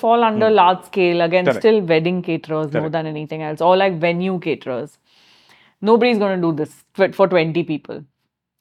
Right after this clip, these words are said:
Speaker 1: She's like, "Why don't you only cook for twenty? Ten to we cook at
Speaker 2: Hmm.
Speaker 1: home for
Speaker 2: Hmm.
Speaker 1: everybody."
Speaker 2: Hmm.
Speaker 1: So I was like, "Yeah, actually, that's not a bad idea." But because I came from an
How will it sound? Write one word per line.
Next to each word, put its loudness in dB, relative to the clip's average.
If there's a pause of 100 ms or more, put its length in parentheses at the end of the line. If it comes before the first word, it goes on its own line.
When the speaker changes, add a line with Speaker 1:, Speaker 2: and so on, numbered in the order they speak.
(220)
Speaker 1:
She's -4
like, 4
"Why 8
don't 2
you 4
only 2 (100)
cook -6
for -4
twenty? -2
Ten 0
to 2
we 0
cook -4
at 4
Speaker 2:
Hmm. -4
Speaker 1:
home -2
for -8
Speaker 2:
Hmm. -2
Speaker 1:
everybody." -4
Speaker 2:
Hmm. -10 (260)
Speaker 1:
So -4
I -2
was -6
like, -4
"Yeah, -4
actually, -8
that's 0
not -4
a -2
bad 2
idea." 0 (420)
But 0
because 0
I 0
came -4
from -4
an -4